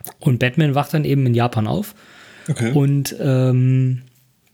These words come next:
Speaker 1: die, die Schurken aus, aus den Batman-Comics, die haben sich so ein bisschen Japan untereinander aufgeteilt. Also gibt's, glaub, vier oder fünf, äh, Teile von Japan. Der eine ist halt vom Joker beherrscht, der andere
Speaker 2: Mhm.
Speaker 1: vom Pinguin,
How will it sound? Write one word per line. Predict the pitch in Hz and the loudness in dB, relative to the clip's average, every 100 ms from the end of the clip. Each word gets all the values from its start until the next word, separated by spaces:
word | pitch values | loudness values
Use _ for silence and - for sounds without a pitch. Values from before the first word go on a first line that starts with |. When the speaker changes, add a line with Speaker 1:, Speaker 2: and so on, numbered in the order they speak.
| _ _ - - - 135 | _ _ -14 -14 -8 -2
Speaker 1:
die, | 131 131 123 | 2 2 2
die | 131 117 | 0 2
Schurken | - 165 - - 185 | 0 0 -2 -6 -4
aus, | 135 139 - - | -2 -2 -4 -6
aus | 139 - | -6 -2
den | 135 | -2
Batman-Comics, | 131 147 165 156 156 160 160 - 139 139 139 - - | 0 0 0 2 2 0 -4 -4 -2 -2 -4 -6 -2
die | 110 | 0
haben | 123 135 | 0 0
sich | 127 120 | 0 0
so | 127 120 | 0 0
ein | |
bisschen | 123 - 123 117 | 0 -2 0 2
Japan | 113 135 175 160 | 2 0 0 -2
untereinander | 135 123 120 120 - | -2 -2 0 0 0
aufgeteilt. | - - 147 156 226 - _ - - - - _ - | -2 -2 0 0 0 -8 _ -20 -20 -20 -20 _ -14
Also | 123 120 | -4 -2
gibt's, | 113 - | -2 -4
glaub, | 117 | -6
vier | - - 156 151 | -6 -6 -2 0
oder | 131 117 | 2 0
fünf, | - 170 190 - - | 0 0 -2 -8 -4
äh, | 139 127 | 0 0
Teile | 123 127 165 | 0 0 -2
von | - 151 | -2 0
Japan. | 151 160 175 175 | 0 0 0 0
Der | 139 | -2
eine | 113 120 120 120 120 | 0 0 2 2 0
ist | 117 123 - | -2 -4 -2
halt | 110 | -2
vom | - 110 | -2 -2
Joker | - 151 156 160 | 0 0 0 -4
beherrscht, | 147 120 143 147 - - - - - - - - - | 0 0 0 -2 -6 -10 -16 -20 -20 -20 -20 -18 -6
der | 113 | 0
andere | 120 127 | 2 2
Speaker 2:
Mhm. | 113 | 0
Speaker 1:
vom | 113 | 0
Pinguin, | 139 165 175 160 160 160 | 0 0 0 0 2 0